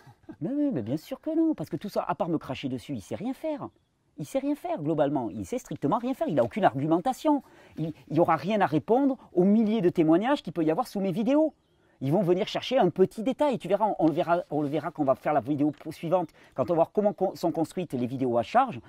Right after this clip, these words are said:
Speaker 2: tu vas voir qu'on va chercher des tout petits détails qu'on détourne, qu'on déforme. Je vais te prendre une dizaine d'exemples. Je vais pas faire toutes les vidéos, je te prends une dizaine d'exemples. Je vais te montrer à quel point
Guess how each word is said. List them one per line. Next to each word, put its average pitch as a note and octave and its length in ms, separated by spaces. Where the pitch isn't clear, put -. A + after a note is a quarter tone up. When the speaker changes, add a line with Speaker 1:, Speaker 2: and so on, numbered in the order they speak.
Speaker 2:
tu B3+ 100
vas - 20
voir B3+ 140
qu'on - 160
va E3 100
chercher - 320
des C#3 100
tout B3 140
petits - 240
détails E3+ 380
qu'on D#3 160
détourne, A3+ 340
qu'on D3 140
déforme. G#3 500
Je - 60
vais A#2+ 80
te E3 60
prendre F#3 200
une D3 120
dizaine F3+ 340
d'exemples. A#2+ 400
Je G#2+ 80
vais A#2+ 40
pas B2 120
faire - 160
toutes - 160
les D#3 80
vidéos, C3+ 260
je - 60
te D#3 80
prends C#3 140
une B2 60
dizaine C#3 220
d'exemples. A#2 300
Je E3 60
vais - 40
te D3 80
montrer B2+ 220
à - 20
quel D3+ 140
point C4 180